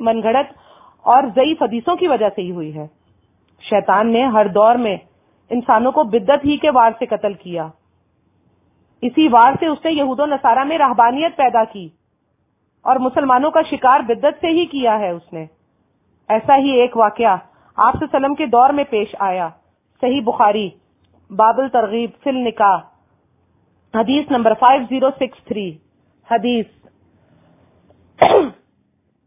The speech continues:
तीन अफराद का वाकया सही सनद के साथ मौजूद है। उन्होंने अपने अपने तौर पर यह ख्याल किया कि रसूल सल्लल्लाहु अलैहि वसल्लम को तो अल्लाह ताला ने बहुत बुलंद मर्तबा अता फरमाया है और आप सल्लल्लाहु अलैहि वसल्लम के अगले पि-, पिछले गुनाहों को भी माफ कर दिया है,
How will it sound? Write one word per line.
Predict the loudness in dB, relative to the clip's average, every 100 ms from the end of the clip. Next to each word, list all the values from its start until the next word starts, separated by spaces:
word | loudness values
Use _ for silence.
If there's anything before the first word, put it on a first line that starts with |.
| _ _ _ _ _ _ _ _ -4
तीन | 0 0
अफराद | 0 2 2 2
का | 2
वाकया | 4 2 0 -2
सही | 0 -2
सनद | -2 -2 -2
के | -2 -2
साथ | 0 -2 -4
मौजूद | -6 -6 -8
है। | -8 -6
उन्होंने | -4 -2 -2
अपने | -2 -4 -4 -6
अपने | -4 -2
तौर | 0 0
पर | 0 -2
यह | -2 -2
ख्याल | 0 0 0
किया | -2 -4 -2
कि | -4
रसूल | -6 -6 -6
सल्लल्लाहु | -4
अलैहि | -2 -4
वसल्लम | -2
को | -2
तो | 0
अल्लाह | 0 0
ताला | 0 0 0 -2
ने | -4 -8 -18 -20 -10 -4
बहुत | -2 -2
बुलंद | -2 -2 0
मर्तबा | -2 -2 -2 -2
अता | -2 -4
फरमाया | -6 -8 -6 -6
है | -8 -10 -14 _ _ -6
और | -2
आप | 0 -2
सल्लल्लाहु | -2 -6
अलैहि | -4
वसल्लम | -4 -4
के | -4
अगले | -4 -4 -4
पि-, | -4 -10 -8
पिछले | -8 -4 -4
गुनाहों | -2 -2 0 0
को | 0 -2
भी | 0 -2 -4 _ -20 -6 2
माफ | 2 2
कर | 0 -2
दिया | -2 -4 -2
है, | -4 -8